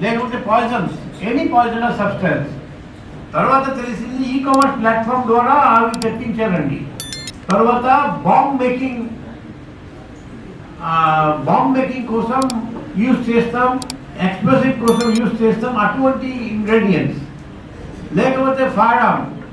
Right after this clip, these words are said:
వెపన్, మారణాయుధాలు,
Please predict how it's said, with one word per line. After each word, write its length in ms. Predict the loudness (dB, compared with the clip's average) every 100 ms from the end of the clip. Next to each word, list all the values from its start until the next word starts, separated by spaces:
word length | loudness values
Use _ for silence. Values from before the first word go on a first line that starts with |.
| -2
వెపన్, 400 | 0 2 0 0 -4 -10 -12 -14 -14 -20 -20 -18 -18 -18 -18 -18 -18 -18 -18 -14 -6 2
మారణాయుధాలు, 800 | 4 4 4 4 4 2 2